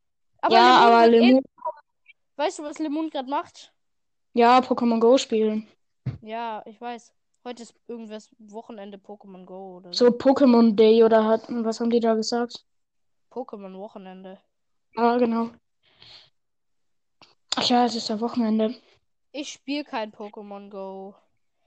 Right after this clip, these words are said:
Speaker 1: Da
Speaker 2: Ich
Speaker 1: muss man
Speaker 2: spiel
Speaker 1: sich mit
Speaker 2: überhaupt
Speaker 1: Google, da muss man sich mit Google Account oder irgendwas anmelden.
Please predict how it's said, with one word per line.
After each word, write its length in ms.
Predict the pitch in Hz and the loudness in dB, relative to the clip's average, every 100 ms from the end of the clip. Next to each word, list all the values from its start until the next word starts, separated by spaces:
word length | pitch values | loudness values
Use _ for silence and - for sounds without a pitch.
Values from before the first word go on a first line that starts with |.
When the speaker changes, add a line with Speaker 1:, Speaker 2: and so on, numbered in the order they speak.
| - | -16
Speaker 1:
Da 60 | 226 | -6
Speaker 2:
Ich 60 | |
Speaker 1:
muss 0 | |
man 60 | 277 | -6
Speaker 2:
spiel 140 | 330 240 | -2 2
Speaker 1:
sich 80 | |
mit 40 | 233 | 4
Speaker 2:
überhaupt 380 | 226 220 226 349 | 4 2 2 2
Speaker 1:
Google, 120 | 302 - _ _ | -4 -8 _ _
da 100 | 339 | -2
muss 220 | 320 381 | 0 -4
man 140 | 359 320 | -6 -10
sich 160 | 294 | -10
mit 140 | 285 240 | -12 -10
Google 260 | 320 320 | -8 -8
Account 340 | 226 - 220 220 | -10 -10 -16 -14
oder 160 | 208 | -14
irgendwas 280 | 208 214 214 | -14 -14 -16
anmelden. 480 | 214 220 226 233 226 | -16 -14 -14 -14 -20